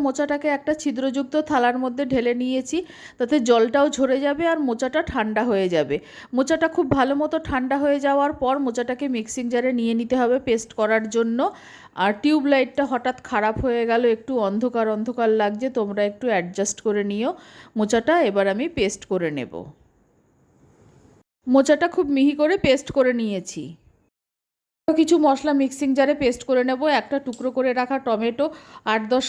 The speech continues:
কোয়া রসুন, এক চামচ কালো সর্ষে, কয়েকটা ঝাল কাঁচা লঙ্কা, দুটো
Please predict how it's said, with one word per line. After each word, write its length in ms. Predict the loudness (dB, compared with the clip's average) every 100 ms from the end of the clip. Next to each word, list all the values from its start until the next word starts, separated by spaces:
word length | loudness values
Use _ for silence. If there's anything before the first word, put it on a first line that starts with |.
| 0
কোয়া 180 | 2 4
রসুন, 440 | 2 0 -2 -4 -4 -4
এক 80 | -6 -4
চামচ 280 | -4 -2 -4 0
কালো 220 | 0 2 0
সর্ষে, 420 | 0 -2 -2 -4 -4 -4 -20 -8 0
কয়েকটা 360 | 0 0 -2 -2 0
ঝাল 180 | 0 0 0
কাঁচা 240 | 0 2 0
লঙ্কা, 380 | 0 -2 -2 -4 -6 -20 -8
দুটো 160 | -4